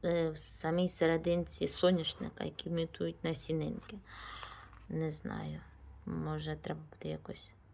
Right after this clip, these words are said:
завтра починати тут фрузилки поробити, щоб не все на один день залишати з цими фрузилками. А може, побачу, може, буду далі відшивати так по одному кольору і буде він виходити.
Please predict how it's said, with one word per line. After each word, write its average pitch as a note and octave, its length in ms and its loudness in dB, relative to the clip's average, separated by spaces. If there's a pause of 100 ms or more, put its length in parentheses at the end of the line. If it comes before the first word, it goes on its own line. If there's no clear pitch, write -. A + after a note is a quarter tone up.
(1000)
завтра F#3 360 4
починати F3+ 580 -2
тут - 320 -12 (120)
фрузилки E3+ 540 -2
поробити, E3 640 -6 (360)
щоб F3+ 220 2
не F3+ 140 6
все E3 240 2
на E3 100 4
один D#3+ 320 2
день D#3 260 2
залишати - 600 -4
з - 40 -14
цими - 260 -4
фрузилками. - 760 -8 (680)
А - 80 0
може, E3+ 240 6
побачу, E3+ 440 6
може, E3 260 0
буду D#3+ 240 -4
далі F3+ 260 10
відшивати D#3+ 480 2
так - 160 -2
по - 140 2
одному E3 380 4
кольору E3+ 420 8
і D3+ 80 2
буде D#3 300 0
він D#3 180 -2
виходити. F#3+ 720 0